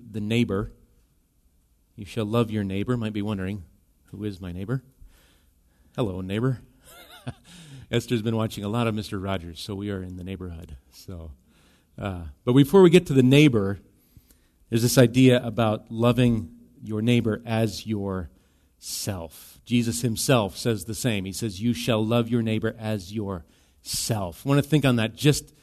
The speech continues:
a bit. John Piper is gonna help us because he explains this. It says, "Jesus says in effect," so you shall love your neighbor as yourself. Jesus says in effect,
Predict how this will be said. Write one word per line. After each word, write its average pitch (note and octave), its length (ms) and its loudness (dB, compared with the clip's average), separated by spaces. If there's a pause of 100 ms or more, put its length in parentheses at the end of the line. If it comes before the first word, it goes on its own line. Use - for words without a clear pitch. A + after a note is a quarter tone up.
(260)
a B2+ 120 -2
bit. A#2+ 300 4
John A#2 200 0
Piper A#2+ 240 0
is A2+ 80 0
gonna A2 160 -4
help A#2 320 -2
us G2+ 200 -4
because A2 280 -8
he A2 100 -2
explains G#2+ 600 -6
this. - 340 -12 (800)
It - 40 -6
says, B2+ 140 4
"Jesus F#3 500 6
says F#3+ 280 8
in E3 80 6
effect," C3 400 0
so A#2 100 0
you G#2+ 160 -2
shall B2+ 180 0
love B2+ 180 6
your C3 100 6
neighbor A#2 340 2
as A#2+ 260 0
yourself. A2+ 580 -2
Jesus F3 280 0
says F3+ 220 4
in F#3 80 6
effect, A#2+ 420 0